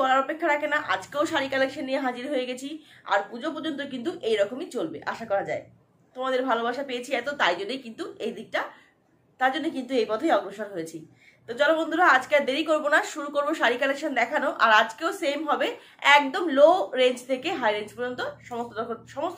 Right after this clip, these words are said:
রকমের শাড়ি আমি তোমাদেরকে দেখাবো। তো প্রথমেই, আহ, আর সব থেকে আমি অবাক হয়েছি, জানো তো, আমি প্রথমে ভেবেছিলাম যে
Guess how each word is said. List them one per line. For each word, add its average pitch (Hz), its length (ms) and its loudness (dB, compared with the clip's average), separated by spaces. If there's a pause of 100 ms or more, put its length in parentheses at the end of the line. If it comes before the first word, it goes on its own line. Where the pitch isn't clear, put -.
রকমের 220 300 -6
শাড়ি 202 240 -4
আমি 359 120 -6 (340)
তোমাদেরকে 214 360 -4 (100)
দেখাবো। 190 300 -2 (800)
তো 220 60 -8 (100)
প্রথমেই, 330 360 0 (180)
আহ, 254 180 10
আর 302 140 6
সব 285 200 2
থেকে 320 160 -6
আমি 349 140 -2 (100)
অবাক 330 260 4
হয়েছি, 392 240 -2
জানো 415 160 2
তো, 440 100 -2
আমি 311 120 -4
প্রথমে 392 260 -6
ভেবেছিলাম 320 440 0
যে 330 40 -4